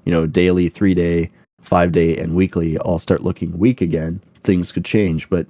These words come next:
I just don't see how, at this point, they're going to get the sediment on, on,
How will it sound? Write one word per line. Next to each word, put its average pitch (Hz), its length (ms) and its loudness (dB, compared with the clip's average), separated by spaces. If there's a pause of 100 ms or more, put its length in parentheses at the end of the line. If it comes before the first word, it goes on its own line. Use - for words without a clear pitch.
(100)
I 90 80 2
just 92 300 -4
don't 98 300 0
see 98 400 -2
how, 87 580 0 (160)
at - 160 -2
this 98 140 0
point, 113 500 0 (240)
they're 92 120 0
going 90 300 -2
to 87 120 -4
get 95 440 -2 (360)
the 98 100 0
sediment - 540 -2
on, 95 320 2
on, 95 260 0